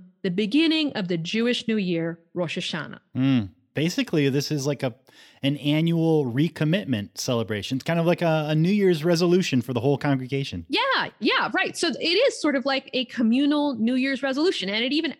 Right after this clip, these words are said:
Speaker 1: ends in a party, right? So,
Speaker 2: <laughs>
Speaker 1: um, past the lectionary reading in verse ten, Nehemiah orders the people after this reading of the law to celebrate with choice food and sweet drinks and to share their blessings. Now, and it's worth n-, noting here that,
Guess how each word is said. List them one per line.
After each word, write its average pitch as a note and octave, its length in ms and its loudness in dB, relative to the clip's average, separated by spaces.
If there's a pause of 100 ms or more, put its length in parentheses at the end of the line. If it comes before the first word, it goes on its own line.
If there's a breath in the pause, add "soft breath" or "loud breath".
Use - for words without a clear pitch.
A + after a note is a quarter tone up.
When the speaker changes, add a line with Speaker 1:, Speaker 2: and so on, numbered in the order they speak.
Speaker 1:
ends E4 380 0
in C4 120 0
a D4+ 60 2
party, G#3+ 480 -4
right? A3 160 -6
So, B3+ 180 -2 (160 loud breath)
Speaker 2:
<laughs> - 140 -8
Speaker 1:
um, A#3 420 0
past E4 420 -4
the A3 200 -4
lectionary A#3+ 400 -4
reading G#3+ 220 -2
in G3 100 -2
verse G3 240 -4
ten, C#4+ 420 0 (320 loud breath)
Nehemiah B3+ 400 2
orders C4 420 0
the A#3 100 -2
people A#3 360 -4
after A3+ 240 -4
this G#3 220 -4
reading A#3 240 0
of G#3 80 -2
the G3+ 100 -2
law G3+ 280 0
to G3 160 -8
celebrate F#3+ 760 -4
with G3 140 -2
choice - 500 -4
food A3+ 380 -2
and F3 140 -4
sweet - 340 -4
drinks F#3 380 -6
and G3+ 160 -4
to G#3 80 0
share A3+ 580 -2
their F3 140 -2
blessings. F#3 580 -8
Now, F3+ 280 -4 (640 loud breath)
and C4 120 0
it's B3 100 0
worth F4+ 240 2
n-, C#4+ 160 4 (120)
noting C#4 500 2
here G3+ 380 -2
that, G3 160 -2